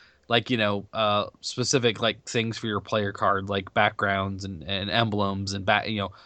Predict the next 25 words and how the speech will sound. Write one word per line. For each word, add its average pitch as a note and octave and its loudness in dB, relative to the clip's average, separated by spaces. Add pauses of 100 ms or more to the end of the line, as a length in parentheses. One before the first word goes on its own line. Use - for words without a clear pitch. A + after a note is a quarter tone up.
(120)
and A#2 0
borders. G#2 6
And G2+ -4 (440)
I'm E3 6
a D3+ 6
fucking A2 4
sucker G#2 0
for - -6
that G2+ -2
shit. F#2+ -2
So A2 0
I'll C3 8
do C#3+ 6
one A2+ 4
a G#2+ 2
week G#2+ 0
just G#2+ 0
to G#2 -8
get G2+ -6
that G#2 0
stuff. A#2 2
But B2 8
it's A#2+ 0
cool F3 2
because C3 4